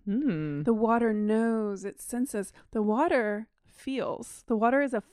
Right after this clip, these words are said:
Speaker 2: feeling thing. This water, this feeling, this intuition is flowing into the ocean in this card, where the fresh water, the powerful water, the source of all life exists.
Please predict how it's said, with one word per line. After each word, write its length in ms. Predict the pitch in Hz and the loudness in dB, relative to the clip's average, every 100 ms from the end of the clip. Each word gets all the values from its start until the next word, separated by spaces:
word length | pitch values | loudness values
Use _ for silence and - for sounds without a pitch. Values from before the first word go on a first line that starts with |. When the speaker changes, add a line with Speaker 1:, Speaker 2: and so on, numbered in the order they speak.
| _ | _
Speaker 2:
feeling 600 | 247 254 262 254 247 240 | -2 0 0 2 2 0
thing. 580 | - 247 240 - - 226 _ _ _ - | -2 -2 -2 -2 -8 -14 _ _ _ -4
This 480 | 214 320 - - - _ | 2 2 0 -10 -16 _
water, 800 | 220 233 226 285 339 196 - 247 254 _ _ | -16 0 4 4 2 -2 -6 -10 -14 _ _
this 260 | 226 240 - | -6 -6 -6
feeling, 600 | - - 285 320 285 202 | -12 -6 -2 -2 -4 -4
this 180 | 202 - | -8 -6
intuition 760 | 262 254 - 240 262 - 247 202 | -4 -4 -4 -8 -8 -6 -6 -6
is 160 | 202 - - | -8 -10 -8
flowing 500 | 226 226 240 240 240 | -4 -2 -2 -2 -4
into 640 | - 214 214 208 - 214 196 | -4 -2 -2 -4 -6 -4 -4
the 140 | 175 | 0
ocean 320 | 254 - 226 | 2 2 0
in 140 | 190 180 | 0 -4
this 140 | 202 | -6
card, 420 | - - - 226 - _ | -6 -4 -2 -6 -14 _
where 240 | 233 233 | 2 2
the 80 | 220 | 2
fresh 480 | 202 - 285 339 - | -4 -4 -4 -4 -4
water, 280 | 220 196 190 | -2 0 0
the 100 | 190 | -4
powerful 680 | 196 - 220 247 240 - 208 | -4 -2 2 4 4 0 -4
water, 320 | 180 180 170 | -2 -2 -4
the 80 | 208 | -4
source 260 | - 226 247 | -2 -2 -2
of 100 | 214 | -2
all 280 | 220 214 190 | 0 2 0
life 400 | 185 233 - _ | 0 -2 -4 _
exists. 800 | 226 185 185 - 254 - - - | -14 -12 -6 -4 -4 -8 -14 -18